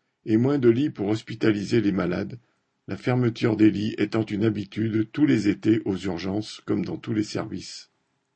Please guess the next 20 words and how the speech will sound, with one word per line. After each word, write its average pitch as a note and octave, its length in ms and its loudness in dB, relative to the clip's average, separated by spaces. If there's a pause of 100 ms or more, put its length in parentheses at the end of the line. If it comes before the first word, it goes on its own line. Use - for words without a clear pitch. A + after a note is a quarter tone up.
(160)
Ces - 220 -2
chiffres C3 400 0
contredisent A2 600 -2
évidemment G2+ 480 2
les G2+ 140 2
propos G#2+ 340 2
lénifiants G#2+ 560 0
du F2+ 140 -4
ministre F#2+ 460 0
de F2+ 100 -2
la F2+ 140 -2
Santé, A#2 480 -2 (400)
Frédéric G2+ 520 2
Valletoux, G#2+ 540 -2 (400)
qui A#2 140 2
avait A#2 180 6
déclaré A#2+ 520 2
que, A2+ 300 2 (260)
aux A2 160 0
urgences, A2+ 600 0